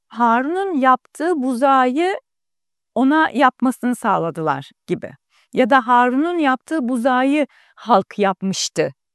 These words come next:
gibi. Ama sonuçta burada Harun aleyhisselamın o buzağı yaptığını, yapanın üçüncü bir kişi, Samiri vesaire olduğunu filan değil,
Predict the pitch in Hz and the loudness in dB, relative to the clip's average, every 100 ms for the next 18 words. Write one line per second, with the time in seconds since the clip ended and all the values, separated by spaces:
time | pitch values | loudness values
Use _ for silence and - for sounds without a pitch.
0 | _ - 165 117 - _ - - 349 320 | _ -4 -4 -4 -12 _ -16 -2 0 0
1 | - 403 392 247 - 339 320 339 349 220 | -2 -2 0 -2 -2 -4 -2 0 0 2
2 | 294 247 269 302 330 285 247 240 - 226 | 0 2 0 2 0 -2 0 -2 -2 -4
3 | 196 180 170 311 415 - - _ - 381 | -2 -2 -2 -4 -6 -16 -20 _ 0 2
4 | 294 240 254 233 262 359 294 254 240 - | 2 2 2 4 2 2 4 2 0 -2
5 | 262 254 233 170 196 214 240 269 330 440 | 0 2 0 -2 -2 -2 0 -2 0 -2
6 | 302 _ _ 214 - 269 254 254 269 247 | -4 _ _ -8 -2 0 2 2 0 -2
7 | 254 - 269 - 190 190 208 240 277 277 | -4 -2 -4 -2 -2 0 2 2 2 0
8 | 185 - 254 262 220 226 233 254 269 269 | -2 -4 0 0 2 0 0 0 -2 -2
9 | 269 247 226 320 285 226 | 0 2 2 2 2 0